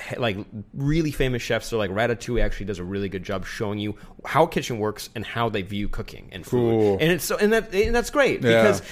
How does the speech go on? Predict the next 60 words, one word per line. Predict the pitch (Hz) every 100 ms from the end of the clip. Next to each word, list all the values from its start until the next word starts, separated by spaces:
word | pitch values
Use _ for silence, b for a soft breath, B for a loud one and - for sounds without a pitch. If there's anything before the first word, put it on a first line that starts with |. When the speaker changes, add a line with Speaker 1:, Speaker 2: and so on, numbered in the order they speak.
| B -
Speaker 1:
man, | 147 208 208
does | 170 143
it |
make | 131 127
cooking | 127 - 107
look | 95
fun. | - 90 85
Speaker 2:
Yeah. | 156 107
Speaker 1:
It |
makes | - -
it |
look | 143 160
hard, | 180 196 117 101 -
but | 131
it | 151
does | - 139 131
make | 139 135
it | 120
like, | 120 101 -
hey, | 131
when | 107 117
you | 135
know | 147
how | 143
to | 123
do | 107 120
it, | 151
you | 127
can | 120 113
make | 98
something | 98 82
really | 90 82
special. | 76 78 78
Speaker 2:
Yeah, | 117
Ratatouille's | 101 113 151 151 151 127
great. | - 117 113 117 -
And | 120 117
then | 113 117 117 120 -
we | 123 117
had | 113 107 104
Wall-E. | 107 113 123 123 127 - - 139
One, | 139 -
not | 165 139 185
just | 185 196 151
one | 135
of |
my, | 120 113 110 117 - -
not | 123 127 156 -
my, | 131 139 - - - -
Wall-E | - 135 160
is | 139
my | 151
favorite | 143 139 139
Pixar | 131 110
movie. | 98 90 98 - B B B
Wall-E | 123 135
is | 117
one | 123
of | 113
my | 110